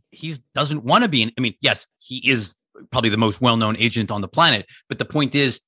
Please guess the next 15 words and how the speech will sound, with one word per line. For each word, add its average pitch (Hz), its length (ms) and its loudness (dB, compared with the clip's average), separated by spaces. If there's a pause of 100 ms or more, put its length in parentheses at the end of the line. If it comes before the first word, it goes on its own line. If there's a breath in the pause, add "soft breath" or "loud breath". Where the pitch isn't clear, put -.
(240)
what 147 300 0
Endeavor 120 420 2
is 139 220 2
now 113 320 0
is 113 260 -6 (160)
basically 123 560 -2
a 113 140 4
sports - 440 -2
media 120 540 0 (240)
and 120 160 -2
sports 123 420 -2
gambling 120 600 2
company. - 400 -4 (100)
And 113 180 -2
that's - 380 0